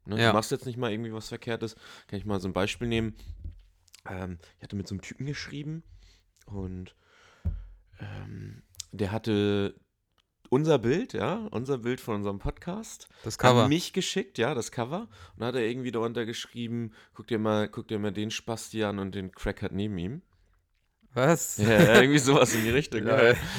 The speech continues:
Speaker 1: Genau, irgendwie, ich kann den, äh, das Ding ist, er hat im Nachgang den Text gelöscht und ich hab nur, äh, geschrieben von wegen, „Äh, wo kam das denn jetzt her, ne?“
Speaker 2: Also
Speaker 1: Und
Speaker 2: kanntest du den oder wie?
Speaker 1: Ja, ja, ja, ich kann, also der, im, im, in der Konversation kam dieser Text,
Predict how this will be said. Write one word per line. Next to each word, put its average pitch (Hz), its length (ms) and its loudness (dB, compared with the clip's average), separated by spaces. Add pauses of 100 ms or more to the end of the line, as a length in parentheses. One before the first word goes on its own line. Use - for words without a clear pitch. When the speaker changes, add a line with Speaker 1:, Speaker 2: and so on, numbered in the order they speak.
(160)
Speaker 1:
Genau, 110 200 2
irgendwie, 143 360 8
ich 82 220 -2
kann 120 140 -2
den, 120 140 -2
äh, 104 140 0
das 104 200 -4
Ding 117 100 -4
ist, 120 120 -4
er 113 40 -2
hat 104 80 -2
im 98 120 -2
Nachgang 101 320 -4
den 92 100 -6
Text - 280 -10
gelöscht 104 380 -6
und 101 120 -6
ich 95 120 -8
hab 104 180 -8
nur, 104 300 -2
äh, 98 80 -8
geschrieben 98 380 -10
von 98 180 -14
wegen, 95 220 -8 (400)
„Äh, 87 160 -6
wo 80 180 -14
kam 85 160 -10
das - 200 -6
denn 135 120 -4
jetzt 139 220 -8
her, 165 140 -2
ne?“ 143 180 -6 (640)
Speaker 2:
Also 110 180 0
Speaker 1:
Und 110 40 0
Speaker 2:
kanntest 143 340 2
du 113 80 -4
den 104 200 -4
oder 101 220 -2
wie? 101 100 -4
Speaker 1:
Ja, 104 120 4
ja, 147 140 2
ja, 147 360 -2
ich 120 140 -14
kann, - 160 -8
also 120 200 -2
der, 113 360 2
im, 131 200 -2
im, 185 300 -2
in 165 180 -2
der 170 100 -2
Konversation 139 760 -4
kam 123 340 -4
dieser 113 220 -2
Text, - 460 -12